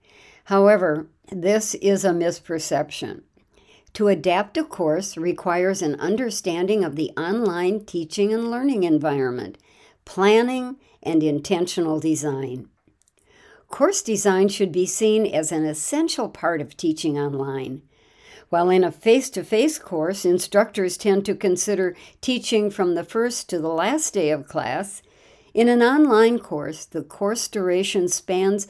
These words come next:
from design to course delivery. Simone, would you explain how instructor workload should be considered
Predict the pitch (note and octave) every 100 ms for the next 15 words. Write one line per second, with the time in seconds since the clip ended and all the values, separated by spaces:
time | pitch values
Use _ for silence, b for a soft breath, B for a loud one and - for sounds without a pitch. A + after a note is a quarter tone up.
0 | B B D#3+ D3 C#3+ C#3+ D3 F3 F#3+ G#3+
1 | A#3 A#3+ b b - D#3+ D3+ - E3+ E3+
2 | - E3+ D#3 C#3+ B2 A#2 B2 - _ _
3 | _ _ _ B B B B - - D4+
4 | C#4 C#4 C#4+ C#4 A3+ B3+ G3+ D4+ G4+ A#3
5 | - - F#3 F#3 G3 G#3 G3 E3 D#3 D#3
6 | D#3+ D#3 - F3+ G3 C4 F3 D3+ D#3 -
7 | F#3 F#3+ - F3+ D#3+ D#3+ F3 D#3 - F3+
8 | F3 F#3 F#3